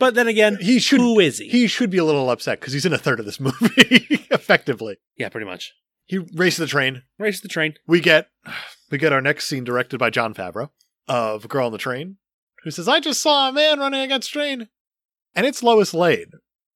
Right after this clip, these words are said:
Speaker 1: That must have been, you must have had the director's cut there.
Speaker 2: It's possible. It's a girl on
Speaker 1: Because
Speaker 2: the train who's looking out and sees this.
Speaker 1: Okay, yeah, there is a little girl on the train,
Speaker 2: Yeah,
Speaker 1: but you
Speaker 2: no.
Speaker 1: don't actually,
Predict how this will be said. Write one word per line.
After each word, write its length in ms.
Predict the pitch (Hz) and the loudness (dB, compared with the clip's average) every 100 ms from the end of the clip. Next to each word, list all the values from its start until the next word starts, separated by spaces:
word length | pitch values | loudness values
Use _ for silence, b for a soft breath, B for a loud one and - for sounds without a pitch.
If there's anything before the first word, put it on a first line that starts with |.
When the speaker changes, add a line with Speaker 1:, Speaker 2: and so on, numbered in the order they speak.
| _ | _
Speaker 1:
That 200 | 147 170 | -2 -2
must 220 | 247 262 - | -2 -6 -6
have 80 | |
been, 340 | 220 220 214 160 | -4 -2 -4 -8
you 140 | 196 | -10
must 180 | 254 262 | -10 -10
have 60 | 190 | -8
had 100 | 185 | -8
the 60 | 151 | -8
director's 460 | 131 180 - 214 | -6 -6 -6 -10
cut 280 | - 143 - | -8 -12 -10
there. 260 | 107 101 - | -10 -10 -10
Speaker 2:
It's 420 | 208 131 123 107 | -4 2 4 2
possible. 680 | - - 151 226 247 202 190 - | -6 0 0 0 -2 -2 -2 -4
It's 180 | 156 | -4
a 60 | 139 | -2
girl 160 | 127 170 | 4 4
on 60 | |
Speaker 1:
Because 100 | 180 | 4
Speaker 2:
the 60 | 165 | 2
train 300 | - 180 202 | 0 0 0
who's 160 | 139 135 | -2 -2
looking 260 | 160 151 | -2 0
out 240 | 151 175 139 | 0 0 -2
and 140 | 127 | -8
sees 320 | - 175 190 | -6 -6 -4
this. 420 | 156 117 - - - | 0 0 -2 -8 -6
Speaker 1:
Okay, 240 | 190 156 | -2 0
yeah, 220 | 139 131 | 2 0
there 220 | 117 208 | 4 4
is 120 | 254 - | 4 0
a 120 | 190 | -2
little 200 | 175 180 | 0 0
girl 180 | 160 165 | 0 0
on 60 | 143 | -2
the 60 | |
train, 300 | 127 - 190 156 | -6 -4 0 4
Speaker 2:
Yeah, 160 | 202 | 6
Speaker 1:
but 60 | 143 | 6
you 60 | 160 | 2
Speaker 2:
no. 40 | |
Speaker 1:
don't 160 | 180 160 | 0 -4
actually, 500 | 151 - 127 110 | -6 -8 -8 -10